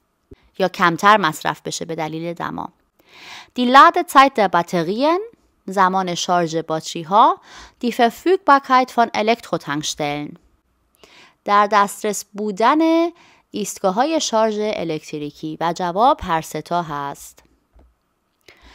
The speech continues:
سوال ده، der Sicherheitsgurt für den Beifahrer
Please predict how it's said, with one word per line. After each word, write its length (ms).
سوال 280
ده، 280
der 200
Sicherheitsgurt 800
für 80
den 200
Beifahrer 600